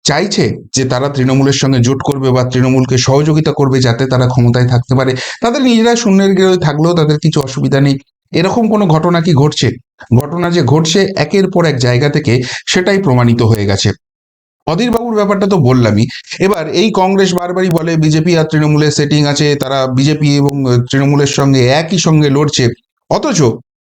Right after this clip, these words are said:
এই তৃণমূল যদি এত খারাপ হয়, তাদেরকে সরাবার মতো জায়গা হয়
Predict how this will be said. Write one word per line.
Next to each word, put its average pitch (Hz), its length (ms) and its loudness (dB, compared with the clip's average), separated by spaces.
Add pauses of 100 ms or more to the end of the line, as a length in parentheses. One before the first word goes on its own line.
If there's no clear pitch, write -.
এই 262 240 0
তৃণমূল 233 540 2
যদি 202 180 2
এত 175 240 0
খারাপ 208 400 -2
হয়, 190 140 2
তাদেরকে 175 400 -2
সরাবার 175 520 0
মতো 185 200 0
জায়গা 147 340 0
হয় 147 260 -4